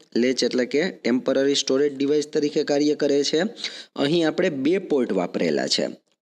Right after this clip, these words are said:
પોર્ટ ઝીરો, આપણે જાણીએ જ છીએ કે પોર્ટ ઝીરો છે <clears throat> એ એ ડી ઝીરો થી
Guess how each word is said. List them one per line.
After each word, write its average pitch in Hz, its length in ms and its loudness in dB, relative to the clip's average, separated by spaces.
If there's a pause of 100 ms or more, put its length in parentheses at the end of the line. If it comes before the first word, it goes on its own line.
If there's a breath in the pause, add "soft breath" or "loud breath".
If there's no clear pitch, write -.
(120)
પોર્ટ 123 260 0
ઝીરો, 139 540 0 (380 loud breath)
આપણે 131 240 0
જાણીએ 147 380 2
જ 135 60 -6
છીએ 139 160 2
કે 120 80 2
પોર્ટ 127 320 0
ઝીરો 135 400 0
છે 170 220 0 (600)
<clears throat> 147 460 0
એ 139 120 2 (1080)
એ 123 80 2
ડી 139 180 0
ઝીરો 135 300 2
થી 180 220 0